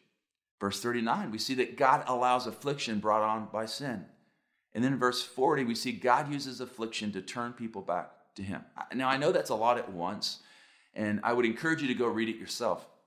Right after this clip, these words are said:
But I want you to have the hope that whatever makes you feel hopeless can be used by God for a greater purpose. And that ultimate purpose is to turn your heart to him.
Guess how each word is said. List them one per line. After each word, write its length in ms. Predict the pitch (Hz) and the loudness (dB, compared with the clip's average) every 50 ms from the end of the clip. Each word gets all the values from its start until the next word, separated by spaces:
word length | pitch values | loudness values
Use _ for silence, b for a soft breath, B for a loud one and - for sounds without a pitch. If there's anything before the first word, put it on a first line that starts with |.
| _ _ _ _ _ _ _ _ _ _ _ _ - - - | _ _ _ _ _ _ _ _ _ _ _ _ -14 0 6
But 120 | 135 135 | 6 8
I 40 | 131 | 8
want 260 | 135 160 190 - - | 8 8 6 6 6
you 80 | 220 214 | 2 0
to 60 | 170 | 0
have 160 | 156 160 131 | 0 0 0
the 80 | 123 117 | 0 -2
hope 400 | 104 - - 175 175 156 127 - | -4 0 2 2 2 2 2 0
that 140 | 131 - - | -4 -4 0
whatever 380 | 127 151 175 202 226 247 254 | 4 6 6 6 6 4 2
makes 260 | 196 175 175 - - 180 | 0 0 0 -2 -2 -4
you 80 | 175 | -4
feel 200 | - - 156 139 | -4 -4 -4 -4
hopeless 500 | 110 110 135 147 147 143 123 110 113 - B B B B B B - | -2 -2 -4 -4 -2 -2 -2 -2 -2 -4 B B B B B B 2
can 240 | - 170 160 151 | 4 4 6 6
be 80 | 131 139 | 6 6
used 540 | 131 123 123 147 185 220 240 233 - - - | 6 4 4 2 2 2 4 2 0 2 2
by 160 | 180 165 156 | 2 2 2
God 500 | 127 110 - 135 123 123 123 113 - - | 0 0 2 4 4 6 4 2 0 0
for 180 | 135 131 127 - | -2 0 0 0
a 80 | 123 117 | 0 -2
greater 680 | 101 104 107 107 120 131 143 147 156 170 175 170 - - | -2 -4 0 4 4 4 6 4 2 -2 -4 -6 -10 -6
purpose. 600 | - 139 139 - - - - - - - - - - _ _ _ B B B B B B B B - | -4 -4 -4 -4 -6 -10 -10 -8 -8 -10 -10 -12 -16 _ _ _ B B B B B B B B 0
And 120 | 156 156 156 | 2 4 4
that 260 | 160 156 - - - - | 4 2 0 -4 0 6
ultimate 680 | 175 202 220 220 220 - 240 233 226 156 - - - | 8 8 8 8 6 4 2 2 2 2 -2 -6 -10
purpose 640 | - - 156 151 156 151 - 120 117 117 - - - | -8 0 2 2 2 2 0 -2 -2 -2 -4 -2 -2
is 200 | 135 139 135 - | -2 -2 -2 -2
to 120 | - 131 | -6 -6
turn 560 | 127 - - - 180 180 208 208 214 214 190 - | -4 -4 -4 0 2 2 2 2 2 0 -4 0
your 420 | 131 147 165 170 180 175 170 151 | 4 6 8 8 8 8 6 6
heart 680 | - - - - - 143 139 120 - - - - - - b b b b b b b b b _ - | 0 -6 -14 -10 2 6 6 6 6 6 0 -8 -14 -18 b b b b b b b b b _ -8
to 540 | - - 143 135 135 135 135 131 127 127 - - _ _ _ | -2 0 2 4 4 4 2 0 -2 -6 -10 -16 _ _ _
him. 400 | - - 95 82 76 65 - | -6 -4 -4 -4 -4 -6 -10